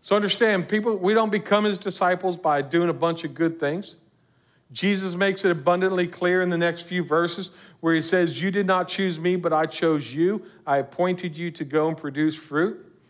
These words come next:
See, fruit doesn't make us a disciple any more than a receipt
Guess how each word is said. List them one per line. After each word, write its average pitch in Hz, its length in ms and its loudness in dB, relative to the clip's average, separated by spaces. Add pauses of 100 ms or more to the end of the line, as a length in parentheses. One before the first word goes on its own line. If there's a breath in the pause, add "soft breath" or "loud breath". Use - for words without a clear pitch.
(520 soft breath)
See, 196 200 -2
fruit 254 340 0
doesn't 214 300 2
make 196 240 0
us 196 160 2
a 190 80 4
disciple 170 800 0 (380 loud breath)
any 208 220 2
more 196 240 2
than 190 140 2
a 180 60 0
receipt 175 720 0